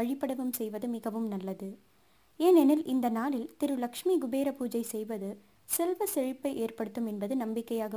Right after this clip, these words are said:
உள்ளது. ஒவ்வொரு வாரமும் வெள்ளிக்கிழமை அன்று மாலை ஐந்து முதல் இரவு எட்டு மணி வரை குபேர காலமாகும். இந்த நேரத்தில் கடன் தொல்லை, வியாபார நஷ்டம் உள்ளவர்கள் ஐந்து வெள்ளிக்கிழமை தொடர்ந்து மாலையில் குபேர தீபம் ஏற்றி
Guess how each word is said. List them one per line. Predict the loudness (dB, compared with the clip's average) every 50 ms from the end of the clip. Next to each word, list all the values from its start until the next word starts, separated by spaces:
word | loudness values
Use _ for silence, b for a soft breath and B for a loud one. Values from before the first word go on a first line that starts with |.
| -4
உள்ளது. | -4 -4 -4 -6 -6 -10 -10 -12 _ _ _ _ _ _ _ _ _ _ -20 _ _ 2
ஒவ்வொரு | 2 4 4 2 2 4 2 2
வாரமும் | 0 0 0 0 0 0 -2 -4 -8 -4 -4
வெள்ளிக்கிழமை | -2 0 2 0 0 0 0 0 2 2 0 0 0
அன்று | -2 -4 -4 -4 -2 -2 -2
மாலை | -2 -2 -4 -4 -6 -6 -4 0 4
ஐந்து | 4 6 6 6 2
முதல் | 2 2 -2 -4 -4 -4 -4
இரவு | -4 -4 -4 -6 -4 -4 -4
எட்டு | -4 0 2 4 4
மணி | 4 4 0 -2
வரை | -2 -4 -4 -6 -8 -12 _ _ -4 -2
குபேர | 0 0 2 2 0 0 -2
காலமாகும். | -2 -4 -2 -2 -2 -4 -4 -6 -8 -10 -10 -14 _ _ _ _ _ _ _ _ _ _ _ 6 8
இந்த | 8 8 8 6
நேரத்தில் | 4 2 2 0 -2 -2 -4 -4 -4 -6 -4 -2
கடன் | 0 2 4 4 4 4
தொல்லை, | 2 0 0 -2 -4 -4 -6 -10 -6 0
வியாபார | 2 2 4 4 4 4 4 4 2
நஷ்டம் | 2 0 -2 -4 -4 -2 -2
உள்ளவர்கள் | -2 -2 -2 -2 -4 -4 -6 -8 -8 -8 -14 _ _ _ _ _ _ 2 4 6
ஐந்து | 6 6 4 4 2
வெள்ளிக்கிழமை | 2 0 0 -4 -2 -2 -2 -2 0 -2 -4 -4 -4 -4 0
தொடர்ந்து | 2 4 4 4 2 2 0 -2 -2 -2
மாலையில் | 0 2 2 2 0 0 -2 -4 -4 -4
குபேர | -2 0 0 0 0 -2 -2
தீபம் | -4 -4 -4 -6 -6 -4 -6 -6
ஏற்றி | -6 -6 -6 -6 -6